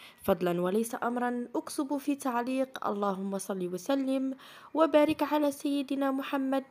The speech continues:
وعلى آل سيدنا محمد وعلى أصحابه الطاهرين"،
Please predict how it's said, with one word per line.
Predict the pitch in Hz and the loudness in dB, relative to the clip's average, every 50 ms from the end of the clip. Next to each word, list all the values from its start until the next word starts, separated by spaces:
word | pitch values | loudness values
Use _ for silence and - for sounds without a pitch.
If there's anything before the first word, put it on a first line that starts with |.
| - - - | -12 -8 -2
وعلى | 190 185 196 190 208 196 196 202 - - | 0 0 2 2 2 0 0 -2 0 2
آل | 294 320 311 320 277 | 2 4 4 2 0
سيدنا | - - 247 233 233 233 202 214 214 208 214 208 | 0 -2 -2 -2 0 0 0 0 0 0 0 0
محمد | 202 202 - - 226 220 220 214 214 214 196 202 | 0 -2 -4 -2 -2 0 0 0 0 0 -2 0
وعلى | 233 285 302 294 277 240 220 | 2 4 4 4 4 2 2
أصحابه | - - 208 - - - 294 302 277 254 220 208 | 0 -2 -4 -6 -4 -2 -2 -2 0 2 2 2
الطاهرين"، | 214 208 - 202 196 185 185 190 190 190 180 180 175 170 175 | 2 2 0 0 0 0 0 0 -2 -2 -2 -2 -4 -6 -8